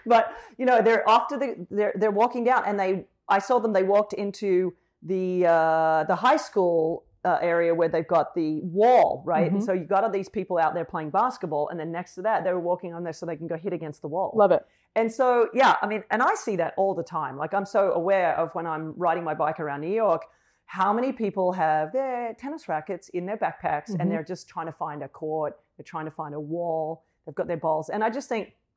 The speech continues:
Speaker 1: tennis is such a universally loved sport.
Speaker 2: Yeah.
Speaker 1: We,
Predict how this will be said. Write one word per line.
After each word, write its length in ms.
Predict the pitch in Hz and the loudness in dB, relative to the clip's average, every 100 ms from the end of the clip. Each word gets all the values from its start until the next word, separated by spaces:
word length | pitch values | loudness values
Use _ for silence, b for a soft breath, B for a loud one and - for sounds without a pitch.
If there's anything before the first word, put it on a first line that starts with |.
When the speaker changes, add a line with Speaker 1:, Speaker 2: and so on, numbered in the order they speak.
| _ _ _ - - | _ _ _ -20 -16
Speaker 1:
tennis 340 | - 214 208 185 | -6 -4 -4 -8
is 100 | - | -6
such 240 | 175 - | -8 -6
a 40 | |
universally 640 | 180 165 160 151 156 160 156 | -8 -6 -6 -6 -8 -8 -6
loved 280 | 143 147 143 | -4 -6 -8
sport. 380 | - 147 160 - | -8 -6 -6 -6
Speaker 2:
Yeah. 180 | 220 156 | 0 0
Speaker 1:
We, 220 | 160 156 | 0 -6